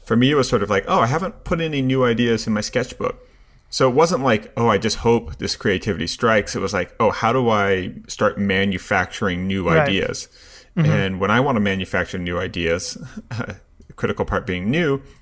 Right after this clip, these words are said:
Speaker 1: I start taking, uh, mixing things that I know how to do with sort of new variables. So in this
Speaker 2: Right.
Speaker 1: case, I know how to cast. I've done a lot of casting with concrete.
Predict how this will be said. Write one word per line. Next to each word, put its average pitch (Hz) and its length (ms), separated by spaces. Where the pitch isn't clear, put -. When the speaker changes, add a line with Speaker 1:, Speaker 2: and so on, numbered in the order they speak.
Speaker 1:
I 104 80
start - 300
taking, 107 540
uh, 92 240
mixing 110 580
things 143 380
that 120 100
I 98 80
know 104 280
how 113 140
to 90 100
do 82 500
with - 180
sort 98 200
of 87 100
new 101 200
variables. 85 680
So - 180
in 95 60
this 110 160
Speaker 2:
Right. - 60
Speaker 1:
case, 98 280
I 95 80
know 101 160
how 104 100
to 90 80
cast. - 540
I've 95 260
done 98 120
a 85 80
lot 104 200
of 135 80
casting 107 360
with 92 160
concrete. 90 460